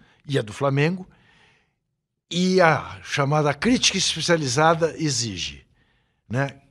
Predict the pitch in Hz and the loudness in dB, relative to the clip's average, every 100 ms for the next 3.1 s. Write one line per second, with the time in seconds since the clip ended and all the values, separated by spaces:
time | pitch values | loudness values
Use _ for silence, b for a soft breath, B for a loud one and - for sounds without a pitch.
0 | _ _ - 139 135 147 143 123 135 127 | _ _ -2 0 2 2 0 2 2 0
1 | - 110 110 117 - 127 135 131 127 - | -2 -8 -6 -8 -4 0 2 0 -6 -6
2 | 123 123 - 127 120 107 120 113 85 67 | -6 -6 -2 -2 -2 -4 -4 -6 -10 -14
3 | 64 | -20